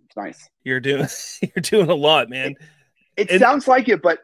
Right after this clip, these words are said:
Speaker 1: it, it sounds like it, but it doesn't feel like a lot because of just how, of
Speaker 2: Mm.
Speaker 1: how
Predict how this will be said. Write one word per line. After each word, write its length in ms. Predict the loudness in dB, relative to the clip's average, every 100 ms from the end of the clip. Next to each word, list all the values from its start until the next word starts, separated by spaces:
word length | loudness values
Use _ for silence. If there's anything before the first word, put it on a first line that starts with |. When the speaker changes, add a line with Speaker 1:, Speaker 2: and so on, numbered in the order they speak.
| -16
Speaker 1:
it, 120 | -20 -20
it 80 |
sounds 280 | -14 -12 -10
like 120 | -12
it, 80 | -8
but 100 | -6
it 80 | -8
doesn't 240 | -10 -18
feel 160 | -12 -10
like 100 | -10
a 60 | -6
lot 240 | -6 -6
because 180 | -10 -16
of 80 | -16
just 160 | -8
how, 180 | -4 -4 -4
of 100 | -8
Speaker 2:
Mm. 40 |
Speaker 1:
how 460 | -4 -2 -2 -6